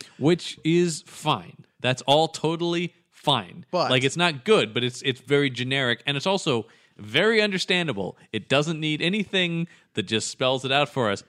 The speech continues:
Speaker 1: However, the bus door opens, and we gotta look at the driver of it.
Speaker 2: Who is driving this bus, John?
Speaker 1: Uh, Death, the Grim Reaper himself.
Speaker 2: A hooded <laughs> figure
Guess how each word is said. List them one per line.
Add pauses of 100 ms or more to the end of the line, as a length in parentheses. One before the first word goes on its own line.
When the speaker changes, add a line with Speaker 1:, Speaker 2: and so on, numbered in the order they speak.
Speaker 1:
However, (260)
the
bus
door
opens, (280)
and
we
gotta
look
at
the
driver
of
it.
Speaker 2:
Who
is
driving
this
bus,
John? (380)
Speaker 1:
Uh, (260)
Death, (180)
the
Grim
Reaper
himself.
Speaker 2:
A
hooded
<laughs>
figure